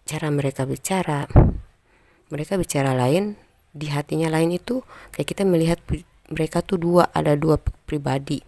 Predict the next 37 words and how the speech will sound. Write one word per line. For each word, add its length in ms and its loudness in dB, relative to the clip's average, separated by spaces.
Yang 160 -4
satu 240 2
yang 80 4
jujur, 240 4
yang 160 2
satu 240 0
yang 160 4
bohong. 400 4
Itu 160 -8
tuh 160 0
lucu 320 0
loh. 160 0
Karena 240 -2
apa? 180 -10
Kalau 220 -2
mereka 320 0
bicara 320 -2
lain, 400 0
ternyata 320 0
di 80 -2
hatinya 400 0
lain 80 0
tuh 160 -12
kita, 240 -8
padahal 240 -2
kita 160 -4
udah 160 2
tahu 400 2
gitu. 240 0
Lucu 240 -4
nggak 200 0
sih? 200 0
<laughs> 480 -16
Saya 140 -14
tuh 80 -10
sering 240 0
rasa, 160 -2